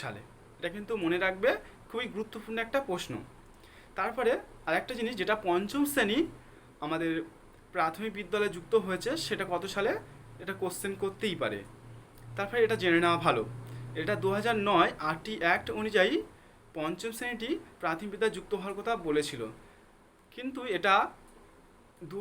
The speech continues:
হাজার আঠেরো উনিশ বা কুড়ি থেকে প্রাথমিক বিদ্যালয়ে পঞ্চম শ্রেণী কিছু কিছু স্কুলে যুক্ত হয়েছিল, আর দু হাজার পঁচিশ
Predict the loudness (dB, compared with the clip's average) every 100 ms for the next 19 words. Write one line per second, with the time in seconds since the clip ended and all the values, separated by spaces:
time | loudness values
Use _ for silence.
0 | -2 0 0 -2 -12 -4 -4 -2 -4 -2
1 | -2 -2 -6 -12 -14 -10 -10 -6 -6 -6
2 | -6 -2 0 -2 -6 -20 -20 -20 -20 -6
3 | -2 0 -2 -6 -6 -2 2 4 4 2
4 | -6 -14 -6 -6 -4 -6 -4 -4 -6 -10
5 | -10 -10 -2 0 0 -2 -12 -8 -4 2
6 | 2 0 -4 -8 -12 -20 -20 -10 -8 -6
7 | -6 -2 -2 -4 -6 -6